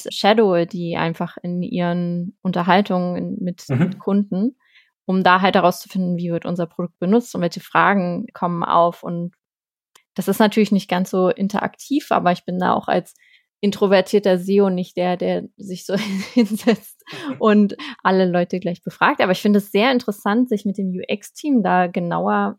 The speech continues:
Speaker 1: zu unterhalten und zu fragen, welche Methoden die anwenden. Wie kann ich mir die Anwendung da vorstellen, wenn du jetzt sagst, für dein Marketing, wie kannst du da Schlüsse daraus ziehen?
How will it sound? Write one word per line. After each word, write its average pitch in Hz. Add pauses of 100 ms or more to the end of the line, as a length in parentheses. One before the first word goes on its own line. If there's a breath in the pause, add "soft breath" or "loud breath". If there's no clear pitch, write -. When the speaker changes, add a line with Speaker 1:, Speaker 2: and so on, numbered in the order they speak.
Speaker 1:
zu -
unterhalten 202
und 180
zu 190
fragen, 185
welche 180
Methoden 190
die -
anwenden. 190
Wie 202 (120)
kann 233
ich 247
mir 240
die 208
Anwendung 208
da 170
vorstellen, 170
wenn 175
du 175
jetzt 170
sagst, 175
für 185
dein 175
Marketing, 175
wie 190
kannst -
du 175
da 180
Schlüsse 196
daraus 170
ziehen? 180